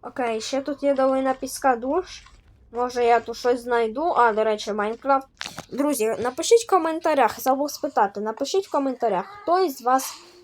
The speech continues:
дивився Майнкрафт Лайф. Ну, тільки що я спра-, наспитую. Хто дивився Майнкрафт Лайф? От я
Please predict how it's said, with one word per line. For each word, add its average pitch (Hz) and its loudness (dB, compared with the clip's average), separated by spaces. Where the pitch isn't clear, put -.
дивився 247 -2
Майнкрафт 226 -4
Лайф. 180 -4
Ну, 254 -8
тільки - -14
що - -6
я 190 -4
спра-, - -10
наспитую. 202 -6
Хто 359 0
дивився 294 2
Майнкрафт 214 -2
Лайф? 190 2
От 240 0
я 330 4